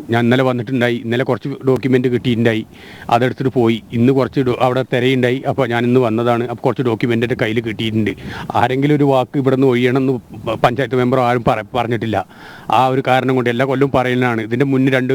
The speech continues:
കൊല്ലം മുന്നേ ഇവിടെ ഉരുൾ പൊട്ടിയത്, അതിൻ്റെ മേലെ നിന്നാണ്, അതിൻ്റെ മേലെ നിന്ന് രണ്ടാമത്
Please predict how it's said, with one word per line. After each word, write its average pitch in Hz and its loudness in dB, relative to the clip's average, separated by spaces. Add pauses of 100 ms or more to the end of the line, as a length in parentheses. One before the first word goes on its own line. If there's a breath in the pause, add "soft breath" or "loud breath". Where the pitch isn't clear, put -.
കൊല്ലം 131 0
മുന്നേ 131 4
ഇവിടെ 127 2 (180)
ഉരുൾ 127 2
പൊട്ടിയത്, 123 0
അതിൻ്റെ 131 0
മേലെ 127 -2
നിന്നാണ്, 135 0 (420 loud breath)
അതിൻ്റെ 135 2
മേലെ 135 0
നിന്ന് 139 2
രണ്ടാമത് 131 0